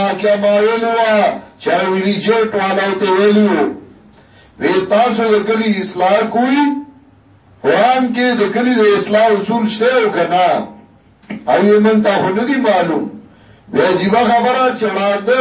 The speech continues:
روغو ته لار ښیي، چې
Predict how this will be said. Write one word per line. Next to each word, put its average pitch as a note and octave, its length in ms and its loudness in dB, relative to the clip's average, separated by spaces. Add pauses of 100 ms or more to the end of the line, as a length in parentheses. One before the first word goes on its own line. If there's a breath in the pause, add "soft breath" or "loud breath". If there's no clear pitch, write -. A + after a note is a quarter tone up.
(140)
روغو A#3+ 320 0
ته A3 100 2
لار G#3+ 340 2
ښیي، G#3+ 320 4 (1400 soft breath)
چې D#3+ 80 -4